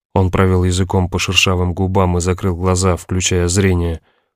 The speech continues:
пока не стало темно-темно. Ни малейшего проблеска света, как если бы ты среди ночи встал с постели в пустой темной комнате.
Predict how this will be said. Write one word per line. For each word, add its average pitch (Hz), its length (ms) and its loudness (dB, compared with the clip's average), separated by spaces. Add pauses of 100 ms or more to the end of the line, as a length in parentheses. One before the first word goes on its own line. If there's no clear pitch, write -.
пока 92 240 2
не 87 100 2
стало 85 320 0
темно-темно. 90 720 0 (680)
Ни 98 100 2
малейшего 95 520 2
проблеска 92 500 -2
света, 98 480 -2 (560)
как 95 180 0
если 98 220 0
бы 92 140 0
ты 95 100 -2
среди 95 320 -2
ночи 95 340 2
встал 90 300 -2
с - 80 -4
постели 98 500 0
в - 120 -10
пустой 95 380 -2
темной 92 320 0
комнате. 85 540 -4